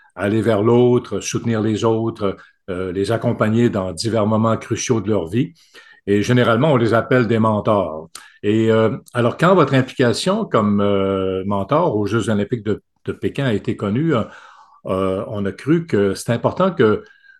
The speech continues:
vous nous parliez de votre expérience pour inspirer, euh, le Québec, puis le reste du monde francophone également qui nous suit. Alors, comment est-ce qu'on vous a sollicité au,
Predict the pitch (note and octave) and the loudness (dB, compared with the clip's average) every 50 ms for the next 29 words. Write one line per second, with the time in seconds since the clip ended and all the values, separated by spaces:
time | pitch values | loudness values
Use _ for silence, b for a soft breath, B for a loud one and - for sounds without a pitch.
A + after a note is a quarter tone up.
0 | B - - - G2 A2 A#2+ B2 A#2+ - D3+ C#3 B2 G2 C3+ C#3+ C3+ G#2+ A#2 A2+ | B -18 -16 -10 -4 -2 -2 -2 0 2 2 2 4 4 4 2 2 2 -2 0
1 | - B2+ G2+ - - - A2 G2+ A2 A2 G#2+ G2+ G2 - - _ - A#2 G2+ A2+ | 0 -2 -4 -4 -2 0 0 2 2 2 0 0 -2 -6 -10 _ -4 -2 0 0
2 | A#2+ A#2 - - - A#2+ A#2 G#2+ A#2+ B2 B2 B2 A#2+ A2+ G#2+ G#2+ G#2 G2+ G2+ G2+ | 0 0 -2 -2 -2 0 2 4 4 4 6 6 6 4 4 4 2 2 2 2
3 | G2 G2 F#2+ A2 A2 - - A2+ F#2+ C3 C3+ C#3 - - A#2+ A2+ A#2+ A#2 G#2+ D3 | 0 0 0 0 0 2 0 2 2 2 0 0 -2 -4 0 2 2 2 2 0
4 | C#3+ - - C3 A#2 F#2 A2+ A#2+ A#2+ A#2+ A#2 - A#2 G#2 F2 A2+ G2+ - - A#2+ | -2 0 0 -2 -2 0 -2 0 0 0 0 -2 -4 -2 0 -2 -2 -2 -2 -2
5 | A2 G#2 F#2+ G#2 F#2 F2+ G2 B2+ E3 F3 E3+ - F#2+ G2+ G2 - - - A#2+ D#3+ | -2 -2 -2 -2 -2 -2 -2 -2 -2 -2 -4 -4 -4 -4 -4 -6 -6 -4 -4 -4
6 | G3+ - _ B B B B B B B B B B A2+ B2 D3+ C#3+ - - - | -4 -6 _ B B B B B B B B B B 2 2 2 2 2 0 2
7 | D3 D#3 F3 E3+ C#4 C4 C4 - B3 G#3+ F#3+ E3 D#3 C3+ E3+ D#3 D#3+ - - - | 4 4 4 4 4 2 2 2 0 0 2 2 2 2 2 2 0 0 2 2
8 | C#3 C3 B2+ - - - - - - B2+ C3 C3 C3 B2+ A#2+ A#2 A#2 A#2 G#2+ A2 | 4 4 4 0 0 -2 -2 -2 0 2 4 6 6 4 4 2 2 2 2 2
9 | G#2+ G2+ G#2 B2+ C#3 B2+ | 2 2 0 0 -2 -4